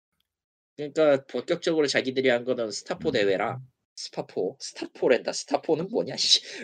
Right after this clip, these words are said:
Speaker 1: 어디서 블리자드의 신작 게임이 나오고 있-, 예, 스파포랑 대회가 있었고,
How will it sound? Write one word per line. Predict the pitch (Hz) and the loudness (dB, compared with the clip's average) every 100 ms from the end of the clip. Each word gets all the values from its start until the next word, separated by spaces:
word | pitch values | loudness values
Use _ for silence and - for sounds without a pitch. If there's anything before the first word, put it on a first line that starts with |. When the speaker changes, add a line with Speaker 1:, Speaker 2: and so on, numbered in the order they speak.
| - | 2
Speaker 1:
어디서 | 131 147 147 | 4 6 2
블리자드의 | 139 139 135 135 - | 4 4 6 8 8
신작 | - 147 131 | 6 2 4
게임이 | 131 117 | 4 4
나오고 | 107 98 101 | 2 2 2
있-, | 98 _ _ _ _ 156 | 0 _ _ _ _ 4
예, | 165 165 | 6 6
스파포랑 | - - - 196 190 - 190 160 175 - - - | 2 -6 -2 0 2 6 8 8 4 -2 -16 0
대회가 | 127 135 135 127 110 | 4 6 6 4 0
있었고, | 101 - 95 - | -4 -4 -6 -4